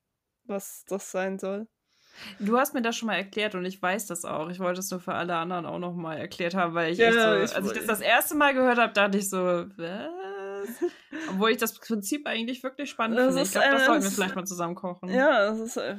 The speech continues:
Speaker 1: das ist super einfach, weil das eigentlich ein resteverwehrte Essen ist. Wenn man zu viele Pfannkuchen gemacht hat,
Speaker 2: Wir
Speaker 1: dann
Speaker 2: haben immer zu viele Pfannkuchen, weil
Speaker 1: dann
Speaker 2: mein
Speaker 1: am
Speaker 2: Freund so keine
Speaker 1: nächsten
Speaker 2: Pfannkuchen isst.
Speaker 1: nächsten Tag schneidest du die in Streifen und wirfst sie für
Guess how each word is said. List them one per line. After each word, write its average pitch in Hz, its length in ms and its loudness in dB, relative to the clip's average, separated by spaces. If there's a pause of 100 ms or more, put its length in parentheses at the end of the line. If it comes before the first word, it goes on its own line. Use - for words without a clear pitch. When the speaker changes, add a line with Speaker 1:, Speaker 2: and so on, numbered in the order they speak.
(140)
Speaker 1:
das 220 180 -10
ist 214 160 -6
super 233 300 0
einfach, 240 340 -2
weil 196 180 2
das 220 140 -4
eigentlich 208 340 -4
ein 240 80 -4
resteverwehrte 202 1160 -2
Essen 180 540 -6
ist. - 400 -8
Wenn 190 140 -6
man 196 260 -4
zu 214 140 -8
viele 214 260 -4
Pfannkuchen 226 560 -2
gemacht 269 400 -6
hat, 302 100 -2 (120)
Speaker 2:
Wir 220 80 0
Speaker 1:
dann 208 60 4
Speaker 2:
haben 208 180 4
immer 226 260 4
zu 190 140 -6
viele 170 240 -4
Pfannkuchen, 170 500 -6
weil 170 100 -4
Speaker 1:
dann 220 140 4
Speaker 2:
mein 214 40 0
Speaker 1:
am - 40 2 (120)
Speaker 2:
Freund 220 40 4
so 208 60 4
keine 214 120 6
Speaker 1:
nächsten 175 140 -6
Speaker 2:
Pfannkuchen 175 500 -4
isst. 196 340 -4 (180)
Speaker 1:
nächsten 226 480 2
Tag 226 340 6
schneidest 208 560 2
du 208 60 0
die 202 180 0
in 196 120 0
Streifen 165 600 0
und 277 160 0
wirfst 277 300 -2
sie 226 340 0 (140)
für 226 540 0